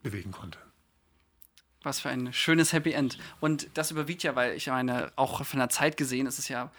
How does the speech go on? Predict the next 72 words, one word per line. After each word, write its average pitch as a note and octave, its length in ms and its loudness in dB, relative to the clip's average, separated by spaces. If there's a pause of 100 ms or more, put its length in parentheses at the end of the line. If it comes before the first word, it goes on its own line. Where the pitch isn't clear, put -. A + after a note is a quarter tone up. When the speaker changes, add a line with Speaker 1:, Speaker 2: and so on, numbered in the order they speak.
Speaker 2:
prozentual C#3+ 720 4
war C3 120 4
das C3 160 0
ja, C3+ 180 -2
du C3 80 -8
sagtest, C3+ 320 -6
ein C3 160 -2
Jahr C#3 140 -2
gab's D3+ 180 -4
nur D3+ 80 -4
die D3 80 -4
G C#3+ 60 -4
M C#3+ 80 -4
B C#3+ 100 -4
H D#3 220 -4
oder C3+ 200 -4 (240)
selbst C#3+ 140 -2
Speaker 1:
Ja. D3+ 80 2
Speaker 2:
wenn's - 160 -2
zwei D3 260 2
waren, C#3 200 4
ja, C3 160 0 (320)
Speaker 1:
Ja. D3+ 80 -4
Speaker 2:
ist C#3+ 160 -4
das C3+ 100 -4
ja B2+ 80 0
am B2+ 80 2
Anbetracht D3 540 2
eines C3 260 -4
volles C3+ 280 2
Speaker 1:
Die C3+ 80 2
Delle D3 140 8
war D#3+ 40 8
Speaker 2:
Lebens, E3 160 6
Speaker 1:
schon A#2+ 160 4
riesig B2 400 -4
und A2+ 120 -6
das A#2+ 200 2
Speaker 2:
oder? C#3+ 80 0
Speaker 1:
Geld C#3+ 240 -2
war G#2+ 220 -2
blöderweise, G#2+ 800 -4
man G2 140 -4
hätte A2 200 -6
es - 120 -6
besser A#2 260 -2
ausgeben G#2 420 -6
können A2 200 -6 (560)
als A#2 300 -6
Speaker 2:
Koks - 220 4
Speaker 1:
für D#3 80 6
Speaker 2:
und D#3 60 8
Nutten D3 180 4
zum C3 140 -2
Beispiel, C3 420 -2 (120)
ja. C#3 160 -2 (400)
Speaker 1:
Koks E3+ 260 0
und C#3+ 120 2
Nutten, C3+ 240 0
nö. B2+ 240 8
Speaker 2:
Das F3 160 6
hab F#3+ 80 6
ich F#3 60 6
Speaker 1:
Man, - 100 8
Speaker 2:
jetzt - 80 4
Speaker 1:
ach, - 60 4
Speaker 2:
nicht D3+ 160 4
Speaker 1:
man C3+ 120 6
hätte C3 200 8
Speaker 2:
gesagt, A2+ 160 0
Speaker 1:
was, E3 80 -4
Speaker 2:
ja. - 100 -8